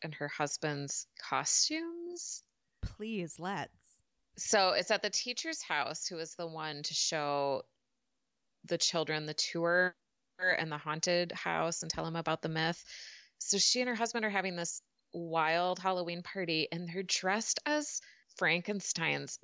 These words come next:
Speaker 1: but they're, like, Frankensteins in blackface.
Speaker 2: It's purple.
Speaker 1: I don't know. It was, isn't Frankenstein's, uh, face supposed to be green?
Speaker 2: I just thought it was a different take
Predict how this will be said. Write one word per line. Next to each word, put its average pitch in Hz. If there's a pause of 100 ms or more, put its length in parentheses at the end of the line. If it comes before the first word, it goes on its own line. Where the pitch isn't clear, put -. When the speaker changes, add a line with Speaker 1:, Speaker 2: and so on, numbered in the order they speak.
Speaker 1:
but 196
they're, 247
like, 349
Frankensteins -
in 202
blackface. - (140)
Speaker 2:
It's 415
purple. 220 (440)
Speaker 1:
I - (480)
don't 226
know. 226
It 262
was, 453 (260)
isn't 494
Frankenstein's, 269 (580)
uh, 156 (400)
face 202
supposed -
to 247
be 233
green? 156
Speaker 2:
I 277
just 440
thought 370
it 330
was 277
a 269
different 240
take 214